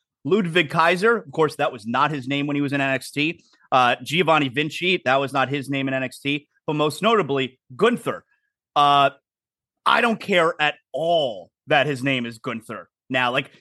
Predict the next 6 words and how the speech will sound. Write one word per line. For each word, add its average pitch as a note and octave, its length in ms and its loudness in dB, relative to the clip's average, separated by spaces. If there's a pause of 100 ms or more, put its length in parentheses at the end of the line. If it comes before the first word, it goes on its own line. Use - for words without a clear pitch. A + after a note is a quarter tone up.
(140)
it, G#3+ 140 2 (100)
Walter A#3 680 2
seems A3+ 480 -2
like F3 220 2 (160)
forever F#3 640 0
ago. A2+ 540 -8